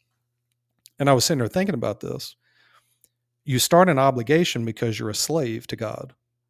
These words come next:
You're a slave to righteousness. But ultimately, you transform to, "No, I,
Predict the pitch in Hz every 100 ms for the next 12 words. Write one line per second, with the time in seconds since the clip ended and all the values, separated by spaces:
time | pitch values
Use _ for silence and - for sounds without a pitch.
0 | - 127 120 - 135 127 113 120 135 -
1 | - - 123 - - _ _ _ _ _
2 | _ _ _ _ _ - 139 170 - 127
3 | 123 127 123 - 143 123 - - 180 139
4 | 120 113 131 120 113 110 135 185 117 -
5 | 123 123